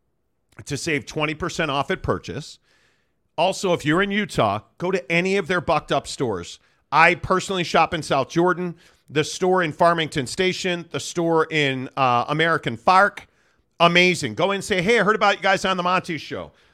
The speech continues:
They're gonna hand you a free energy drink because you mentioned the Monty Show. I would tell you my favorite this morning, it was confirmed, my favorite is now cherry candy.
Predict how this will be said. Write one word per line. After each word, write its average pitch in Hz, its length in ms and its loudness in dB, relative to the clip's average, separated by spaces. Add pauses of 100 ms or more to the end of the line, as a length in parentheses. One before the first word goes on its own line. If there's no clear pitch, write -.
They're 156 140 0
gonna 160 180 0
hand 165 280 0
you 160 80 2
a 143 40 2
free 156 240 -4
energy 143 340 -4
drink 85 340 -12 (220)
because 156 360 0
you 156 80 0
mentioned 170 360 2
the 180 40 -2
Monty 160 380 0
Show. 165 480 0 (420)
I 190 220 8
would 247 200 2
tell 220 240 6
you 226 360 -2 (520)
my 175 200 2
favorite 208 480 0
this 185 200 -4
morning, 196 360 2
it 175 100 0
was 160 160 -4
confirmed, 170 500 -2
my 151 140 4
favorite 160 460 0
is 147 240 0
now 147 240 4
cherry 143 360 0
candy. 147 580 -2